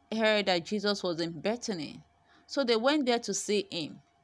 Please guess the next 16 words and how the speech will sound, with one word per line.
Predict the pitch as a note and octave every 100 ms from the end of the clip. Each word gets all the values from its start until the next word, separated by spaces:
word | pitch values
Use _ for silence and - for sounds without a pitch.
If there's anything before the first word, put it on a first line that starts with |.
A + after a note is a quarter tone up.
| _ _ _
They | G#3+ -
also | D#4 D#4+ D4+
went | A#3+ A#3
there | G#3 G3+
to | F#3
see | - - G#3+ G3 -
Lazarus, | G#3 G#3+ G#3 F3+ C#3+ D#3+ D#3
the | E3+
one | G3+ G#3 A#3+ G#3+
Jesus | G#3 F#3+ G3 G3 G3 - - _
raised | F3 F3+ F#3 F3+ E3+ E3+ - _ _
from | - F#3+ E3+ C#3+
death. | G#3 - - - - _ _ - - -
So | - A3
the | C4
leading | C#4 G4 G#4+